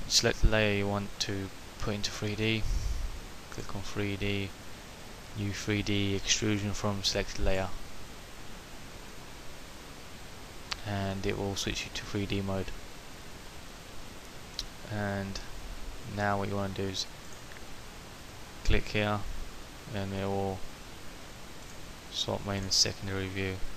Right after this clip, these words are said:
So this is the top view, and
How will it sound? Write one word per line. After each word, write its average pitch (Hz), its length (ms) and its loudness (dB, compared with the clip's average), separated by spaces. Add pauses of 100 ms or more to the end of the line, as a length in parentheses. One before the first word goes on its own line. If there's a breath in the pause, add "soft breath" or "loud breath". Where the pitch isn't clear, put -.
(1300)
So 101 200 2
this 98 220 4
is 101 60 -2
the 98 160 -2 (760)
top 104 220 6 (140)
view, 98 280 2 (2500)
and 95 420 -2